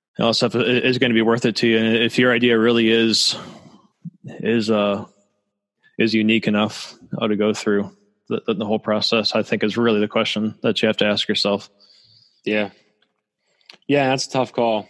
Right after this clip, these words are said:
Speaker 2: And, and so here's a, here's a great example. Um, just on Saturday, I was, uh, or maybe it was Friday. It might've been Friday of last week.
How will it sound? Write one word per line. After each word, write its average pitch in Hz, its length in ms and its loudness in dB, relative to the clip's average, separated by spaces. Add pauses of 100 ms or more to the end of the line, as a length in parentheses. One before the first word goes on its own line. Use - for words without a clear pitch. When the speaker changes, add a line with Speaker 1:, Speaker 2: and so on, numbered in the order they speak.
(140)
Speaker 2:
And, 123 160 -2
and 127 300 -8
so 123 140 -2
here's 131 240 2
a, 110 280 0
here's 117 220 -4
a 113 40 -4
great 113 200 0
example. 101 520 -4 (1080)
Um, 98 420 -8 (160)
just - 380 -4 (840)
on 110 300 -4
Saturday, 113 760 -2 (760)
I 110 280 0
was, 98 560 -2
uh, 90 180 -8
or 147 160 0
maybe 147 160 0
it 143 40 0
was 123 100 -4
Friday. 95 520 -4
It 135 80 -4
might've 170 160 2
been 139 100 0
Friday 113 280 2
of 98 60 -2
last 98 260 -2
week. 92 240 -4